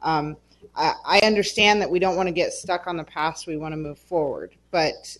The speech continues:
it's ridiculous not to know what, um, what's the best predictor of future behavior, but past behavior. What we've always gotten from E P A is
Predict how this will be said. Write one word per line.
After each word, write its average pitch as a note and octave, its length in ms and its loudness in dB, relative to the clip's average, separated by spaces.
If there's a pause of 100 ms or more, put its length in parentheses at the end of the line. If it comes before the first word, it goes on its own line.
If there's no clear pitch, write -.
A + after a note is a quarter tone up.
(140)
it's - 200 -6
ridiculous F3+ 840 2
not E3 400 -4
to F3 160 -6
know D#3 580 0
what, D#3 720 -4
um, D3 420 -6 (800)
what's F#3+ 220 0
the G3 80 -4
best F#3 280 0
predictor F3+ 800 -2
of E3 240 -2 (560)
future G3 380 -4
behavior, F#3 600 -4 (580)
but F#3+ 240 2
past F3 400 0
behavior. C3+ 600 -6 (720)
What F3+ 340 6
we've A3+ 160 2
always A3 320 6
gotten G#3 300 4
from A3+ 260 -6
E F#3 120 -6
P F3+ 200 -2
A E3+ 160 4
is E3 300 -4